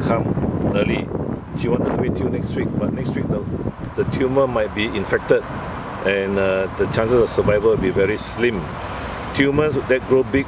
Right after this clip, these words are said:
can get, can get, uh, necrotic. That means can, can become bad.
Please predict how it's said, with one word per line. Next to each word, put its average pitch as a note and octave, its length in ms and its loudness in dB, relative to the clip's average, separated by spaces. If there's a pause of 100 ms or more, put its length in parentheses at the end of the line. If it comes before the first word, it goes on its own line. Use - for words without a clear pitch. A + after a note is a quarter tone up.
can - 180 2
get, A2+ 140 2 (840)
can A2+ 180 2
get, A#2 200 2 (120)
uh, G#2 300 4 (720)
necrotic. - 480 0 (1200)
That A2 80 2
means A#2 220 2 (260)
can, - 160 0 (1500)
can G2 260 0
become A2 280 0 (1600)
bad. G#2+ 160 2